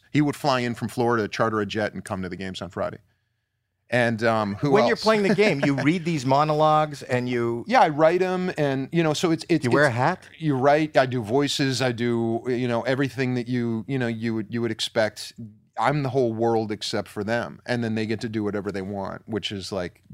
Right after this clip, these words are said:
Speaker 1: chaotic at times. And
Speaker 2: Have you ever
Speaker 1: sometimes
Speaker 2: thought
Speaker 1: heroic
Speaker 2: about just
Speaker 1: and fun.
Speaker 2: recording the live game?
Speaker 1: Yeah, they, we thought about it. Um, you know, I think a lot of us. Well, see, what happened was I, I ran into Jon Favreau at a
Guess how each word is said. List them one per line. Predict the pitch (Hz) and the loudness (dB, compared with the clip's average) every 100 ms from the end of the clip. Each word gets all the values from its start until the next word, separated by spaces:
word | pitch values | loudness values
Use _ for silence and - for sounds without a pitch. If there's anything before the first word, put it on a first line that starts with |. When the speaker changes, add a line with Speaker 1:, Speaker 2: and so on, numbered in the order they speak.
| - | -20
Speaker 1:
chaotic | - 120 104 95 92 - | -8 -4 0 0 -2 -6
at | 90 | -12
times. | - 92 92 90 | -8 -8 -8 -8
And | 98 | -6
Speaker 2:
Have | 120 | -2
you | |
ever | 139 151 | 0 0
Speaker 1:
sometimes | |
Speaker 2:
thought | 156 147 | 0 0
Speaker 1:
heroic | 120 120 | 2 -2
Speaker 2:
about | 95 | -2
just | 120 104 | -8 -6
Speaker 1:
and | 110 | -10
fun. | |
Speaker 2:
recording | 92 123 123 120 | -4 -4 -2 -4
the | |
live | 101 101 107 | -4 -4 -6
game? | 82 98 143 151 | -6 -6 -6 -4
Speaker 1:
Yeah, | - 208 180 | 2 4 6
they, | 139 | 4
we | 151 165 | 0 0
thought | 160 139 | 4 4
about | 127 117 113 | 6 4 4
it. | 127 - | 2 2
Um, | 123 120 117 113 _ _ _ | 2 2 0 -6 _ _ _
you | 131 135 | -2 0
know, | 123 | 4
I | 123 | 2
think | - 139 | 0 -4
a | |
lot | 123 120 120 | 2 6 6
of | 120 | 4
us. | 120 110 - - | 2 0 -6 -4
Well, | 139 147 127 | 2 2 2
see, | 170 | 0
what | 143 | 4
happened | 151 139 135 | 4 4 2
was | 127 113 | -2 0
I, | 117 - | 0 2
I | |
ran | 117 123 131 | 0 0 -2
into | 120 | -4
Jon | 107 117 104 | -4 -4 -2
Favreau | - 147 151 104 95 95 - | 0 2 2 0 -2 -2 -4
at | 107 104 | -4 -2
a | 95 | -4